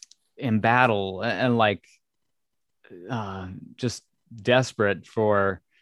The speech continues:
fulfillment in life, and he's always chasing and striving, just like any, you know, person who's given over to a spirit of,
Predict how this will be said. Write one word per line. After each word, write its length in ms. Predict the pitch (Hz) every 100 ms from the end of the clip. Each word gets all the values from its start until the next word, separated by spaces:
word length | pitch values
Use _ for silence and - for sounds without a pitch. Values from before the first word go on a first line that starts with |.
| _ _
fulfillment 680 | - 107 120 117 117 107 101
in 80 |
life, 300 | 98 95 92
and 80 | 104
he's 140 | 104 113
always 340 | 113 110 92
chasing 600 | - 120 113 - 101 95
and 120 | 90
striving, 640 | - - 107 101 98 92 85 _ _ _ _ -
just 220 | 107 -
like 340 | 123 107 - _ -
any, 760 | 123 123 120 110 110 107 107 - _ _ _ _ _ _
you 380 | 101 92 107 117
know, 60 | 101
person 420 | - 113 - 101
who's 160 | 101 92
given 320 | 107 101 98
over 360 | 95 90 98
to 340 | 87 - 101 90
a 60 |
spirit 460 | 90 - 101 92 90
of, 220 | 87 82